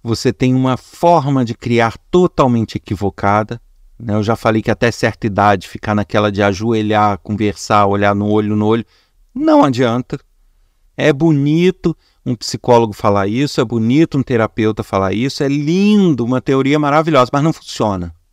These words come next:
Lamento, não funciona. Até uma certa idade, não funciona. E a partir disso você cria teorias maravilhosas, lindas, onde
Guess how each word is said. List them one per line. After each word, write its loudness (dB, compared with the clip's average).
Lamento, 0
não 0
funciona. -6
Até 0
uma 2
certa -6
idade, -2
não 0
funciona. -8
E 2
a 4
partir -4
disso 0
você -4
cria 0
teorias 0
maravilhosas, 0
lindas, 0
onde 0